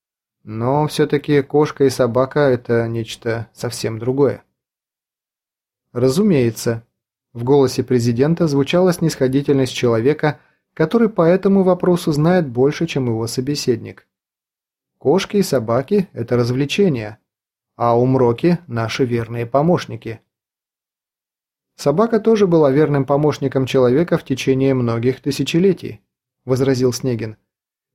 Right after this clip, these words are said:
«Я имел в виду вовсе не утилитарную сторону вопроса. И собака, и кошка не похожи на человека,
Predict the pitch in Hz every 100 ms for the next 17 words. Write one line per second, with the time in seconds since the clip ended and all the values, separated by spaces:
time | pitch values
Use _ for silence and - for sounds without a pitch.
0 | - 117 156 208 202 214 180 160 165 170
1 | 190 147 190 190 185 170 165 156 151 143
2 | 190 196 147 127 - 131 127 123 135 135
3 | 135 120 120 117 _ _ _ _ _ _
4 | 123 - 117 113 127 127 120 117 135 131
5 | 131 127 123 117 - 170 147 123 120 131
6 | 127 120 117 117 117